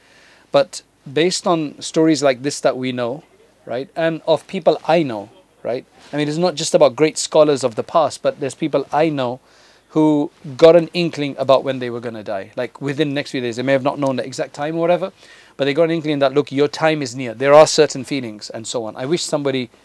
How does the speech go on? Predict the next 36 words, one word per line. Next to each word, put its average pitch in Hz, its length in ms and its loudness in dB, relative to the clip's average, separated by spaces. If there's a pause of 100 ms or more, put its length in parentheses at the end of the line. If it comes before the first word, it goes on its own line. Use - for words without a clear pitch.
you 131 80 -8
know, 123 120 -4
could - 180 -12
compile 135 380 -4
somebody, 123 480 -12
uh, 113 160 -8
something 120 320 -12
of 120 80 -12
that. 120 100 -4
And 123 80 -6
I'm 135 80 -8
sure 147 220 -4
there 127 120 -2
are 127 80 0
books 123 220 -14
to 110 60 -12
that 107 120 -12
sub-, 123 220 -12
on 120 140 -16
that 107 120 -16
subject 113 380 -14
as - 140 -20
well, 110 160 -12 (320)
'cause 147 120 -6
they 156 120 2
really, 160 240 2
really 131 220 -4
help 131 260 -4
us. 107 160 -10
These, 147 360 -10 (540)
death 175 220 4
is 143 120 -2
a 127 60 -4
very, 135 280 -2
very 123 260 -6
important, 113 720 -14